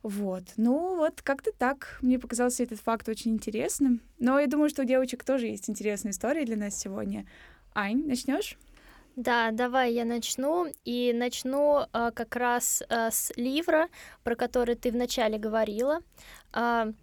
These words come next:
Speaker 2: а, что такое вообще, э, французский, э, ливр? А, лира-, ливр обычный и конкретно, да, как я уже сказала, ливр французский.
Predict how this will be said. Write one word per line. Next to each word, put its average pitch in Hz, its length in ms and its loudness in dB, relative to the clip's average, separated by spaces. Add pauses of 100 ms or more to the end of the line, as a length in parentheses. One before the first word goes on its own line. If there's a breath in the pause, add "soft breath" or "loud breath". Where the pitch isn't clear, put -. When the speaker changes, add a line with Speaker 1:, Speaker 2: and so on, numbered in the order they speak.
(600)
Speaker 2:
а, 262 200 2 (120)
что - 240 0
такое 320 320 4
вообще, 269 500 2
э, 226 220 4
французский, 247 920 0
э, 220 120 2
ливр? 339 460 0 (280 loud breath)
А, 220 360 2
лира-, 247 280 4 (120)
ливр 262 360 2
обычный 302 600 0
и 233 260 -2
конкретно, 240 560 0
да, 214 180 2
как 214 180 -4
я 220 80 -2
уже 226 100 -2
сказала, 233 280 2
ливр 233 260 -4
французский. 269 800 -2